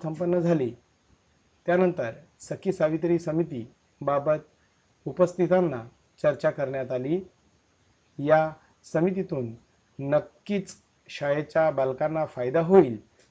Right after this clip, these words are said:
असे माननीय अध्यक्ष यांनी देखील आपले मत व्यक्त केले. शेवटी श्री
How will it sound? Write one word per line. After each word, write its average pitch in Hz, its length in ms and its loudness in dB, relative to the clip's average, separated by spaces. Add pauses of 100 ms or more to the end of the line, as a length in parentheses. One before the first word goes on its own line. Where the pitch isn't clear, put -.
(200)
असे 165 180 0
माननीय 151 540 -2
अध्यक्ष 156 460 0 (300)
यांनी 143 300 -8
देखील 143 340 -10
आपले 139 320 -8
मत 131 180 -10 (140)
व्यक्त 127 240 -14 (100)
केले. 110 180 -16 (460)
शेवटी 160 380 -4
श्री 131 300 -10